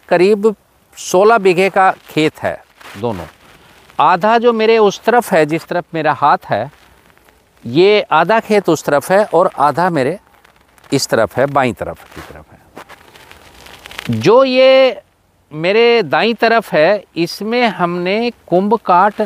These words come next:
नींबू लगाया है पन्द्रह बाई पन्द्रह पर, और जो ये मेरा बाईं तरफ है, इसमें पन्द्रह बाई पन्द्रह पर हमने मेजर जो फसल है, वो है हमारी अमरूद की।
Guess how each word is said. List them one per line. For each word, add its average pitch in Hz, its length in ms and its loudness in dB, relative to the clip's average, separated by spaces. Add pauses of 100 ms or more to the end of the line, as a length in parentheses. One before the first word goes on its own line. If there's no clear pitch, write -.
(120)
नींबू 165 400 2
लगाया 131 420 4
है 147 200 -2
पन्द्रह 123 340 -2
बाई 101 160 -4
पन्द्रह 82 340 -12
पर, - 180 -20 (1400)
और 196 160 4
जो 208 360 4
ये 233 280 2
मेरा 220 600 2 (120)
बाईं 143 320 0
तरफ 208 380 0
है, 180 260 2 (100)
इसमें 208 420 -4
पन्द्रह 185 400 0
बाई 196 180 2
पन्द्रह 147 340 0
पर 185 160 -2
हमने 139 420 -4
मेजर 147 640 0
जो 185 200 0
फसल 135 440 -2
है, 135 140 -4
वो 139 200 0
है 127 160 -4
हमारी 104 400 -6
अमरूद 76 300 -12 (100)
की। - 80 -20